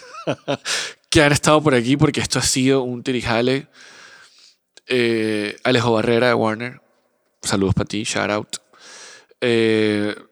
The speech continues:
Jimmy Huelva de Sony también. Jimmy, gracias.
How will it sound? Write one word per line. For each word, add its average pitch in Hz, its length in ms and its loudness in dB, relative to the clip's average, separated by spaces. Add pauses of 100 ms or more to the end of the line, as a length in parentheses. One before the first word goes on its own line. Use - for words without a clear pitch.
(180)
Jimmy 117 240 -2
Huelva 107 300 0
de 104 80 -2
Sony 113 340 -2
también. 98 680 -8 (260)
Jimmy, 101 460 -10 (160)
gracias. - 720 -6